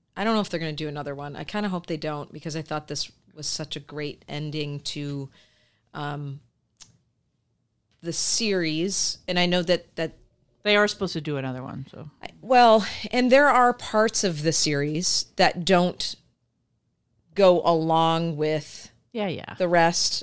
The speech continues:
Speaker 1: Okay. This one does fit with Halloween one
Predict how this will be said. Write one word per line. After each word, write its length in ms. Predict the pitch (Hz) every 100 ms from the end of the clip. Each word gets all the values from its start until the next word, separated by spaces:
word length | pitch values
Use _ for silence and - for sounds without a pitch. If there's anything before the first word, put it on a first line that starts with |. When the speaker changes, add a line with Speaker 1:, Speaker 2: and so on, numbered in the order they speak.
| -
Speaker 1:
Okay. 320 | 175 180 170 - - -
This 440 | 170 226 262 -
one 500 | 208 160 160 190 202 _ _ _ _ _ _ _ _ _ _ 180
does 520 | 208 196 196 180 - - _ _ _ _ _ _ _ _ -
fit 440 | - - 190 - -
with 260 | - 165 -
Halloween 840 | 185 175 175 165 160 160 160 160
one 500 | 165 180 185 202 214